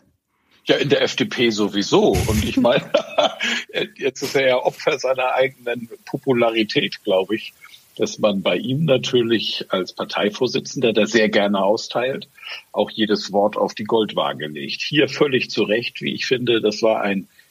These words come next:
F-D-P-typischer, muss man ja leider sagen, Altherrenwitz. Und den kann er sich wirklich sparen in der heutigen Zeit. Hier müssen Politiker bei allem Humor, hier müssen Politiker wirklich Vorbild sein.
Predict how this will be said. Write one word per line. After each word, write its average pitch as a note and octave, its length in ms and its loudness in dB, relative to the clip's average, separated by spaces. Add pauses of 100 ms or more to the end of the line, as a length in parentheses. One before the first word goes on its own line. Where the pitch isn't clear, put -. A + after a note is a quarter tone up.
(120)
F-D-P-typischer, A2+ 1200 0
muss A2 220 -4
man G#2 120 2
ja F#2 120 2
leider F#2+ 380 0
sagen, G2 360 -2
Altherrenwitz. G2+ 1000 0 (500)
Und - 460 0
den G2 260 0
kann E2+ 180 0
er E2+ 120 2
sich - 200 -4
wirklich C#2+ 320 -4
sparen C2 380 -2
in C2 100 -8
der C2 120 -6
heutigen D2 420 -8
Zeit. - 260 -4
Hier G2+ 140 2
müssen C3+ 340 2
Politiker A2 720 2 (380)
bei C#2+ 120 0
allem F2+ 300 0
Humor, A#2 500 2
hier D3 300 2
müssen E3 280 0
Politiker A2 800 -2
wirklich - 480 -2
Vorbild - 420 -8
sein. - 280 -8